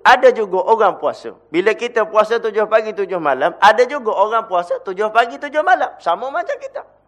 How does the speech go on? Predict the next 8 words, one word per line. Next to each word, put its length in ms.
Tetapi 480
dia 160
puasanya 560
tak 240
boleh 80
makan 320
benda 160
hak 200